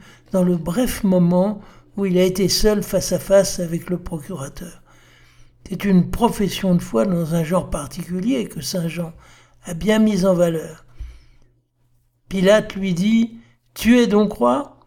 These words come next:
Jésus répondit, « Tu le dis, je suis roi, je suis né, je suis venu dans le monde pour rendre témoignage à la vérité. Quiconque est de la vérité,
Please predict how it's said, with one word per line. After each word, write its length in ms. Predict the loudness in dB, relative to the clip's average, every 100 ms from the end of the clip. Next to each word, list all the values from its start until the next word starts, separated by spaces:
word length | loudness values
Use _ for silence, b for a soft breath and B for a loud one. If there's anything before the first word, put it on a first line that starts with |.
| _ _ _ -6
Jésus 240 | -4 2
répondit, « 680 | 2 2 2 2 2 -2 2
Tu 160 | 4
le 180 | 6 4
dis, 360 | 2 -2 -4 -8 -4
je 140 | -2
suis 240 | 0 0
roi, 560 | -2 -2 -4 -4 -4 -10 b b b
je 140 | -8
suis 280 | -6 -2 4
né, 340 | 4 4 -2 -8
je 60 | -12
suis 240 | -12 -6
venu 420 | -2 2 4 4 4
dans 220 | 2 2
le 160 | 2
monde 460 | 0 -2 -4 -4 -8 b b b b b -10
pour 200 | -8 -2
rendre 420 | 2 2 2 -2
témoignage 840 | 0 2 4 4 4 2 2 0
à 80 | -2
la 160 | -2 -2
vérité. 640 | 0 -2 -2 -8 -10 -12 b b b b b
Quiconque 560 | -4 -2 2 4 4 4
est 160 | 4 4
de 160 | 4
la 180 | 4 4
vérité, 760 | 2 2 2 0 -2 -4 -4